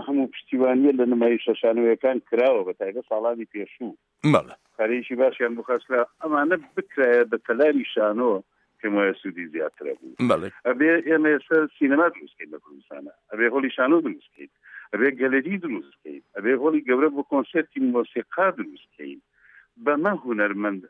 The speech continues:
Speaker 1: هانە درێت کە بەردەوام بێ لە کارەکانی.
Speaker 2: لە کارەکانیە.
Speaker 1: و پاشانی
Speaker 2: بەڵێ.
Speaker 1: بینەری شانۆی کە ڕوو بکەنە ئەو جێگایانەی هونەرەکانی تیان مایژە پێ.
Speaker 2: بەڵێ.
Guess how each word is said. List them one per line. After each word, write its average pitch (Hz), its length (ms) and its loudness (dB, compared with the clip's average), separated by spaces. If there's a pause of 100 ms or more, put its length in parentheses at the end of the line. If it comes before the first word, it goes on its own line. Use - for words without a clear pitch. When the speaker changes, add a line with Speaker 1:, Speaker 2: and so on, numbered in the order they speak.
(160)
Speaker 1:
هانە 101 380 -2
درێت 90 460 -4
کە - 120 -10
بەردەوام 92 420 0
بێ 87 100 -4
لە 82 120 -4
کارەکانی. 85 400 -4
Speaker 2:
لە 117 40 2
کارەکانیە. 95 720 -6 (100)
Speaker 1:
و 110 60 -2
پاشانی 120 560 2
Speaker 2:
بەڵێ. 101 200 -8
Speaker 1:
بینەری 180 480 -2
شانۆی - 680 -6 (380)
کە - 100 -2
ڕوو 110 200 -2
بکەنە 107 420 0 (400)
ئەو 165 120 2
جێگایانەی 101 640 2
هونەرەکانی 85 560 -4
تیان 78 280 -8
مایژە 78 360 -10
پێ. - 160 -12 (160)
Speaker 2:
بەڵێ. 80 200 2